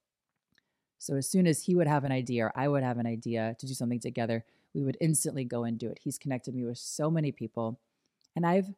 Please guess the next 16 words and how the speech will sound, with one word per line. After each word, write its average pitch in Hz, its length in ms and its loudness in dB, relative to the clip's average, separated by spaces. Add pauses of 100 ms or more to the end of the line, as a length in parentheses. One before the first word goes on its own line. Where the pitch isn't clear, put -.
(160)
shared 175 340 4
yoga 165 320 4
with 165 220 4
him 220 240 2
in 165 100 2
a 160 60 0
way 160 120 4
that 151 140 0
helps - 380 -6
him. 269 340 -2 (760)
I 175 460 2
love 185 480 2
leading 156 300 2
yoga 131 260 0
with 127 180 -2
him, 117 320 0